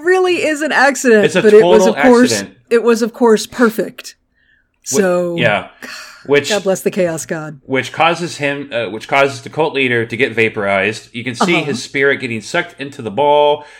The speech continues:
Speaker 2: and of
Speaker 1: Uh-huh.
Speaker 2: course, fucking Jar Jar accidentally knocks the pedestal that the ball was on over,
Speaker 1: Uh-huh.
Speaker 2: and the
Speaker 1: Uh-huh.
Speaker 2: ball, and Jar Jar breaks the ball.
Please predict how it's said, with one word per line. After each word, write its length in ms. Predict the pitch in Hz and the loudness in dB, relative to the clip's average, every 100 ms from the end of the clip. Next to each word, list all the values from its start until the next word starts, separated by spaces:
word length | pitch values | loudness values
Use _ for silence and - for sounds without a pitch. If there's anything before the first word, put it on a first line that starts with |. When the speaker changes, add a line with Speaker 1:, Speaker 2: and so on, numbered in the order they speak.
| - - | -14 -4
Speaker 2:
and 100 | 127 | -4
of 40 | |
Speaker 1:
Uh-huh. 60 | 156 | -2
Speaker 2:
course, 240 | 143 131 202 | -2 -2 -4
fucking 500 | - - 170 175 147 | -12 -6 -4 -6 -4
Jar 280 | 123 123 | -2 -2
Jar 260 | 120 127 123 | -2 -4 -2
accidentally 520 | 123 131 - 131 120 | 0 -2 -2 -10 -8
knocks 300 | 120 123 123 - | -4 -2 -2 -8
the 80 | |
pedestal 720 | 113 185 196 180 170 160 151 156 - - - | -8 -4 -4 -4 -4 -2 -4 -6 -20 -20 -6
that 160 | 127 | -4
the 80 | 123 | -4
ball 260 | 113 131 131 | -2 0 0
was 140 | 131 | -2
on 320 | 123 117 117 113 | -4 -4 -4 -2
over, 440 | 117 127 107 101 | 0 0 -2 -2
Speaker 1:
Uh-huh. 260 | 107 180 190 - | -2 -6 -10 -6
Speaker 2:
and 140 | 135 | -2
the 60 | 135 | 0
Speaker 1:
Uh-huh. 100 | 127 | 4
Speaker 2:
ball, 320 | 123 123 - 127 | 4 4 0 -4
and 240 | 123 110 | -4 -2
Jar 180 | 131 127 | 0 2
Jar 160 | 127 | 0
breaks 300 | 113 113 104 | 0 -2 -2
the 80 | - | -6
ball. 400 | 98 82 82 _ | -8 -10 -12 _